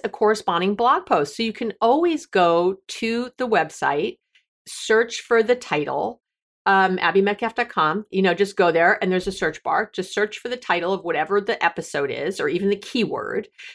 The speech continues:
And it, the blog post, w-, the podcast will come up, but the blog post will come up also.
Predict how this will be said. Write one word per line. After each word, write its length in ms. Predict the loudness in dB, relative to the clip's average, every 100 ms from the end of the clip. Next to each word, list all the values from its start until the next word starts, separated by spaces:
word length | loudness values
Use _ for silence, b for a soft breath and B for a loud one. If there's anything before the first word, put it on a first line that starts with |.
| B
And 160 | 2 2
it, 200 | 2 0
the 80 | 2
blog 360 | 4 2 0
post, 340 | 0 0 0 -4
w-, 160 | 0
the 240 | 2 0 -2
podcast 580 | 0 0 2 0 0
will 80 | -6
come 200 | -4 2
up, 180 | 2 2
but 60 | -4
the 80 |
blog 280 | 2 2 2
post 260 | 0 -2 -2
will 60 |
come 200 | -6 -2
up 100 | -2 2
also. 560 | 2 2 -2 -4 -4